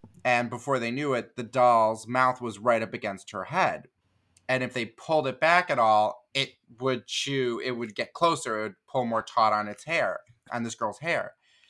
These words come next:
And so the, everyone's freaking out. They, like, they can't get the face far enough away to cut the girl's hair free, so they're trying to get the thing to turn off, but there isn't an on and off switch. You have to get the batteries out. To get the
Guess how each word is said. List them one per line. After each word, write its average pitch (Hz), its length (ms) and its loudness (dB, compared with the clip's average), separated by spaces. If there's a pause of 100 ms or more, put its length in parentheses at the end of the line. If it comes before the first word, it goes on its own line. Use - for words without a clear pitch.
(340)
And 139 180 0
so 135 160 4
the, 117 220 0 (100)
everyone's 160 400 2
freaking 143 220 -8
out. 139 180 4
They, 131 120 -2
like, 117 180 -4
they 117 100 -6
can't 156 340 -2
get - 180 0
the 127 180 0 (100)
face 131 240 -4
far 127 220 6
enough 123 160 -2
away 127 180 -2
to 110 80 -2
cut 131 360 0
the 135 60 -6
girl's 113 300 -2
hair 156 240 -2
free, 151 440 -6
so 120 300 -2 (260)
they're 139 120 -4
trying 135 380 0
to 131 100 -12
get 113 400 0 (100)
the - 80 -10
thing 120 240 -8
to 104 80 -14
turn 117 220 -6
off, 147 280 6
but 135 120 -8
there 127 100 -4
isn't 127 280 -4
an 117 100 -4
on 107 200 2
and 104 100 -6
off 196 240 6
switch. 110 360 -6
You 123 100 -6
have 120 160 2
to - 80 -12
get - 180 -14
the 113 40 -10
batteries 151 540 2
out. - 200 -6
To - 60 -20
get 110 140 -14
the - 100 -20